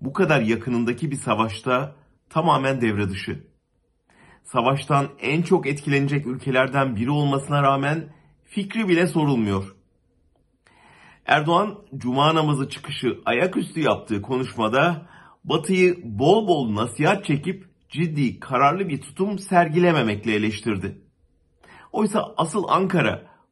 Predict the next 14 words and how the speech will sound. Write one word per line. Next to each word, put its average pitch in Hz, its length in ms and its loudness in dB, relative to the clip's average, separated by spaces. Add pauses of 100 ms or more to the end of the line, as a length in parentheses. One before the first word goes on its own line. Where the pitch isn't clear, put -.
bol 180 360 2
bol 117 300 2
nasihat 113 480 -2
çektiği 170 360 2
halde 120 600 0 (400)
ciddi, 127 600 -2
kararlı 123 440 0
bir 110 180 -2
tutum 131 440 -6
sergileyemiyor. 101 880 -2 (1500)
Avrupa 147 400 2
Konseyi 127 480 0
Bakanlar 123 520 0
Komitesi 151 840 0